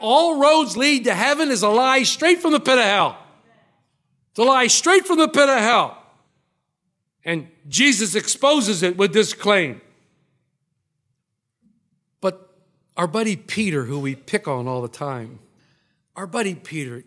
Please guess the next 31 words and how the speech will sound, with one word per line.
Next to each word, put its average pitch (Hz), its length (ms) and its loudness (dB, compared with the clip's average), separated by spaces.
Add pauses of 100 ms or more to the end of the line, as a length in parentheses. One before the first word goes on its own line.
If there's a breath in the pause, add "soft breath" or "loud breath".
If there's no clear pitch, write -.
you 196 120 -14
know, 170 320 -10 (340)
these 196 220 -6
guys, 139 260 -8
I 196 60 -10
can't 185 240 -8
wait 156 160 -4
to 143 80 -10
meet 139 200 -8
some 117 140 -10
of 113 60 -10
these 113 120 -14
guys. - 440 -18 (800)
Our 196 120 -2
buddy 254 380 0
Peter, 180 520 -2 (640)
overflowing 262 840 0
with 208 120 2
the 196 140 -4
Holy 180 260 -2
Spirit, 143 500 -8 (840)
stands 330 640 0
up - 440 -2 (440)
and 185 180 -2
says 262 460 0
this 220 260 0
in 190 120 -8
Acts 226 380 -6
four, 196 440 -2
verse 165 420 -8
twelve. 120 560 -14